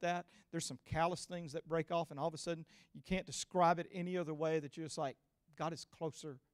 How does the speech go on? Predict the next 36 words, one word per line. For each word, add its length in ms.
right 360
now," 260
right? 280
So 160
when 100
you 80
have 240
the 140
warning 460
signs, 600
here, 220
here 260
is 200
a, 200
a 40
scripture. 600
It's 120
Psalms 480
forty-six 540
ten 300
I 120
live 280
by. 220
"It's 160
time 200
for 100
me 160
to 80
be 220
still 340
and 120
know 120
that 140
He 100
is 100
God." 300